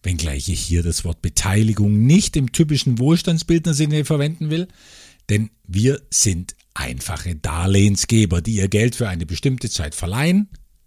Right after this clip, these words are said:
und dafür Zinsen bekommen. Wir sind also nicht Teil der Wertschöpfungskette und insofern nicht beteiligt, wie ich mir das wünschen würde. Doch dazu auch später noch eine Bemerkung.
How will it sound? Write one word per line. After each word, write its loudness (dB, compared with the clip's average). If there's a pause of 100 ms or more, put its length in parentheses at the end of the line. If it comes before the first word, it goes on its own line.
(160)
und 4
dafür 0 (160)
Zinsen 2
bekommen. -2 (540)
Wir 4
sind 2
also 2
nicht 4
Teil 4
der 4
Wertschöpfungskette 0
und -4
insofern 0
nicht 0
beteiligt, 0 (400)
wie 2
ich -2
mir 2
das 2
wünschen 4
würde. -2 (320)
Doch -4
dazu -6
auch -6
später -4 (220)
noch -4
eine -2
Bemerkung. -6